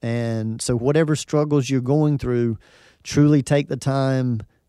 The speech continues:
I think it's worth sometimes to be grateful for our own friction and struggles, um,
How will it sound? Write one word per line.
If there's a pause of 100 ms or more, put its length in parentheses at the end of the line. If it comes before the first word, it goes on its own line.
(140)
I
think
it's
worth
sometimes
to
be
grateful
for
our
own
friction
and
struggles, (400)
um,